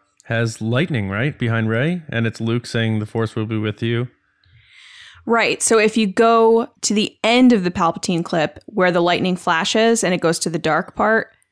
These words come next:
Speaker 2: the dark part looks exactly like the part where Kylo Ren's dragging his lightsaber.
Speaker 1: Hmm.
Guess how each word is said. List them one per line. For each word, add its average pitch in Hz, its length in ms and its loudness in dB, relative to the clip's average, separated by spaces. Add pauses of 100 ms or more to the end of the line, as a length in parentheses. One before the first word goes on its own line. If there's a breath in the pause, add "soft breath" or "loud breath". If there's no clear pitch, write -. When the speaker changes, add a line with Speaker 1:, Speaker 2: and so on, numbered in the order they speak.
(360)
Speaker 2:
the 208 100 0
dark 208 360 2
part 196 240 0
looks 175 220 -2
exactly 185 680 -2
like 165 180 0
the 170 60 -6
part 165 280 -2
where 160 80 -4
Kylo 160 280 0
Ren's 160 220 -2
dragging 151 320 -2
his 139 140 -6
lightsaber. - 580 -4 (1400)
Speaker 1:
Hmm. 101 240 -8